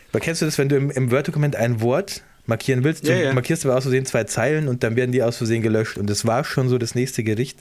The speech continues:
Speaker 2: Ich lass
Speaker 1: in
Speaker 2: das
Speaker 1: diesem
Speaker 2: markieren, aber
Speaker 1: Word-Dokument.
Speaker 2: ja, habe ich schon gesehen, ja.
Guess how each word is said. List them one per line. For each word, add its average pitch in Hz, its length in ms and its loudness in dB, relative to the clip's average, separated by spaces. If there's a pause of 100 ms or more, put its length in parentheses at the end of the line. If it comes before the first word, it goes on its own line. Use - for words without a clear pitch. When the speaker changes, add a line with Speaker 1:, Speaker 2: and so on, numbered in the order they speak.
Speaker 2:
Ich - 180 -6
lass 107 240 0
Speaker 1:
in 107 60 2
Speaker 2:
das 110 140 2
Speaker 1:
diesem 98 80 0
Speaker 2:
markieren, 113 420 0
aber 107 80 2
Speaker 1:
Word-Dokument. 92 120 -2
Speaker 2:
ja, 101 200 -2
habe 98 140 -6
ich 92 40 -6
schon 101 140 -6
gesehen, 95 320 -10
ja. 98 100 -10